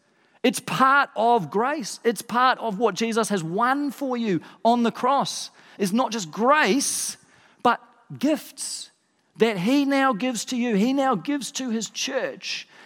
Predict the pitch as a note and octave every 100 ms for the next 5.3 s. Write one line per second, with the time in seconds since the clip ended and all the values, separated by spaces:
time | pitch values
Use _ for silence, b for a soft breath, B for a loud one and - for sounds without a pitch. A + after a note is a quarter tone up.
0 | B - A3 G3+ G3+ B3+ A#3+ G#3 G3 -
1 | A#3 A3+ F#3 - G3+ G3 F#3 - F#3 F#3+
2 | F#3+ G3 C3+ - _ _ _ _ _ _
3 | _ E3+ G3 F3+ G3 G3 F3+ F#3+ G3 F#3+
4 | E3 E3+ D#3+ D#3 D3+ D3 G3 F3 F#3+ F3+
5 | - E3+ -